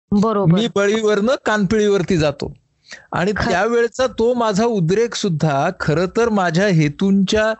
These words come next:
Speaker 2: कडे नेणारा नसतो, माझ्या उद्दिष्टांकडे नेणाराही नसू शकतो तो.
Speaker 1: हम्म, हम्म,
Speaker 2: पण
Speaker 1: हम्म,
Speaker 2: खूप
Speaker 1: हम्म.
Speaker 2: काळ मी व्हिक्टिम म्हणून राहिल्यामुळे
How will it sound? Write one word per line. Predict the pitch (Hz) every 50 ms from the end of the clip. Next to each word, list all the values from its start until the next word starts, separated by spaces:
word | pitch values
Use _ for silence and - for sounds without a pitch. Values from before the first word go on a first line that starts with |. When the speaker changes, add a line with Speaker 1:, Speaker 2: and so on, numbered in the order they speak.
| - - - - _ _ -
Speaker 2:
कडे | 185 185 202 208
नेणारा | 190 180 170 170 185 190 208 214
नसतो, | 202 208 190 - - - 185 156
माझ्या | 143 147 151 147 175
उद्दिष्टांकडे | 170 156 143 147 180 165 - - 196 185 180 180 185 185 190
नेणाराही | 190 180 180 175 170 175 180 185 185 175 202
नसू | 220 202 185 - - 262
शकतो | 226 - 185 - - - - 139
तो. | - - - - - _ _ _ _ _ _ _ _ _ -
Speaker 1:
हम्म, | - - 240 247 240 233 214 190
हम्म, | 196 185 - 214 214
Speaker 2:
पण | 247 262 277
Speaker 1:
हम्म, | 277 - 202 202 - _ _ _ - -
Speaker 2:
खूप | 269 320 339
Speaker 1:
हम्म. | - 180 - _
Speaker 2:
काळ | - 214 208 220 262 285
मी | 285 254 240 254 277 262
व्हिक्टिम | 208 202 - - - - 247 240 233
म्हणून | 208 208 220 240 233 220
राहिल्यामुळे | 202 165 165 170 180 196 214 214 208 208 226 240